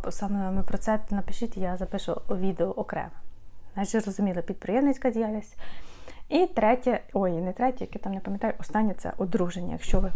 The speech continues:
одружитеся з громадянином Німеччини або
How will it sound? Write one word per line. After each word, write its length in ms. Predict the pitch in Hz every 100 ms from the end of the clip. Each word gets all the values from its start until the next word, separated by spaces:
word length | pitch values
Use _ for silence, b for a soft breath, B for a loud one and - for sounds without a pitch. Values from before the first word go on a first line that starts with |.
| -
одружитеся 800 | 185 220 311 - 247 233 208 -
з 360 | - 196 190 190 - - - - - - - - B B B B - -
громадянином 600 | 208 196 196 202 185 180
Німеччини 460 | 190 254 - 214
або 400 | 175 175 185 180